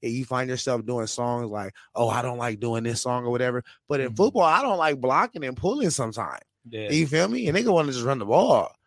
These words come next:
Speaker 1: But
Speaker 2: Yeah.
Speaker 1: sometimes you gotta block and
Speaker 2: Sometimes
Speaker 1: pull.
Speaker 2: you gotta block and
Speaker 1: You know what I'm
Speaker 2: pull, yeah.
Speaker 1: saying? And sometimes you gotta do them songs that you don't like, but they like.
Speaker 2: Yeah.
Speaker 1: You know what I mean? So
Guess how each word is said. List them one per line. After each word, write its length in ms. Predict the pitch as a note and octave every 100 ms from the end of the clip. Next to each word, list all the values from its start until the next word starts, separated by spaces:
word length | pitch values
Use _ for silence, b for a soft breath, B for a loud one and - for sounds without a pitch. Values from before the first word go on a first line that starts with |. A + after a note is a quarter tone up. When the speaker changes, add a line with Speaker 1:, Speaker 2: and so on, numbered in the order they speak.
| _
Speaker 1:
But 80 | -
Speaker 2:
Yeah. 40 | G#2
Speaker 1:
sometimes 280 | D3 C#3+ B2+
you 80 |
gotta 200 | C3 D#3
block 200 | A#2 A2+ A2
and 40 |
Speaker 2:
Sometimes 180 | A#2+ A#2+
Speaker 1:
pull. 160 | B2
Speaker 2:
you 60 | G#2
gotta 160 | A#2 G#2+
block 280 | A2 A2 G#2+
and 80 | G#2+
Speaker 1:
You 160 | C3+
know 80 | C#3+
what 40 | C#3
I'm 60 | B2+
Speaker 2:
pull, 80 |
yeah. 60 | C#3
Speaker 1:
saying? 200 | C#3+ E3 - _ _ _
And 80 | B2+
sometimes 280 | D3+ D3 C#3
you 60 |
gotta 140 | C3+ C3+
do 60 | C#3+
them 120 | C3
songs 300 | A#2 C#3 C3+
that 140 | B2
you 60 | B2+
don't 160 | B2+ B2+
like, 240 | C3 A#2
but 120 | A2 G#2+
they 140 | A#2+
like. 300 | A2 F#2 - _ _ _ _
Speaker 2:
Yeah. 100 | G#2+
Speaker 1:
You 60 | C#3+
know 60 |
what 60 | C#3+
I 40 |
mean? 160 | D3 D3
So 280 | - A#2+